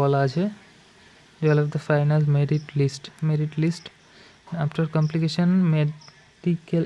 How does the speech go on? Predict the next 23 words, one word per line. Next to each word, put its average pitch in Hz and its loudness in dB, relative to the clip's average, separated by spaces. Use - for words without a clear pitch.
examination, 151 0
post-wise 156 -2
and 151 0
category-wise 151 0
merit 151 0
list 175 -2
will 156 4
be 160 4
drawn 151 2
separately 156 0
on 147 2
the 147 2
basis 151 0
of 156 -2
marks 151 0
scored 165 0
obtained 160 4
by 143 4
the 165 2
candidates 151 2
in 147 6
written 151 2
examination। 139 2